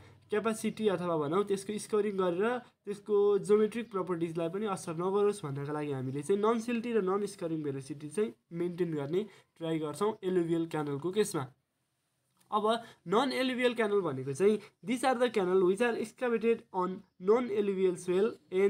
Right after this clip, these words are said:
there is a no problem of scouring and canal has to be designed with non silting velocity without the fear of scouring in the channel bed and channel sides।"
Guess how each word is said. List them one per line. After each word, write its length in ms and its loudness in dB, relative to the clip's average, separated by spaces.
there 140 0
is 120 0
a 100 4
no 140 0
problem 280 4
of 40 -4
scouring 480 0
and 180 -2
canal 220 6
has 180 2
to 60 -6
be 100 -2
designed 420 4
with 240 4
non 240 4
silting 360 -2
velocity 420 0
without 380 0
the 120 0
fear 300 0
of 200 -4
scouring 560 -6
in 80 -2
the 80 -4
channel 380 -6
bed 160 2
and 200 -4
channel 260 -6
sides।" 420 -10